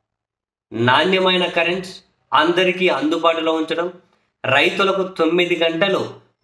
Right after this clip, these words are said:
పగటిపూటే నాణ్యమైన విద్యుత్ అందించే లక్ష్యంతోటే మేమున్నాం. ఇరవై ఐదు సంవత్సరాల విద్యుత్ అవసరాలను దృష్టిలో పెట్టుకొని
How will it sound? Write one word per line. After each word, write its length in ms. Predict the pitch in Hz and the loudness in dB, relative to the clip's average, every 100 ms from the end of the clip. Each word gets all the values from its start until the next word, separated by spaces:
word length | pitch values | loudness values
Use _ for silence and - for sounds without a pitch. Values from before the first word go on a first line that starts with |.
| - | 0
పగటిపూటే 720 | 151 180 196 196 185 185 170 127 | 2 2 0 0 0 0 -2 0
నాణ్యమైన 600 | 131 147 175 180 180 170 | 0 0 0 0 0 -2
విద్యుత్ 420 | 160 160 160 151 - - | -6 -6 -6 -6 -6 -2
అందించే 520 | 139 170 180 180 170 | -2 0 0 0 0
లక్ష్యంతోటే 720 | 156 - 160 147 156 151 147 | -2 -2 -6 -4 -4 -2 -4
మేమున్నాం. 640 | 139 131 131 143 165 165 - _ _ _ _ _ _ _ _ _ _ - | -4 -4 -2 0 0 -2 -12 _ _ _ _ _ _ _ _ _ _ -8
ఇరవై 420 | 113 147 175 180 | -2 0 2 2
ఐదు 220 | 180 175 170 | 2 0 0
సంవత్సరాల 800 | 175 160 185 185 185 180 175 175 175 175 - _ _ _ _ _ 123 | -2 0 -2 0 0 2 2 0 0 -6 -14 _ _ _ _ _ -12
విద్యుత్ 560 | 127 156 160 196 196 | -2 -2 0 -4 0
అవసరాలను 600 | 160 170 175 165 160 160 | 0 0 0 0 2 0
దృష్టిలో 600 | 151 123 120 - - 175 170 | -2 -4 -6 -6 -4 -2 0
పెట్టుకొని 680 | 165 156 151 156 135 95 | -2 -2 -2 0 -2 -6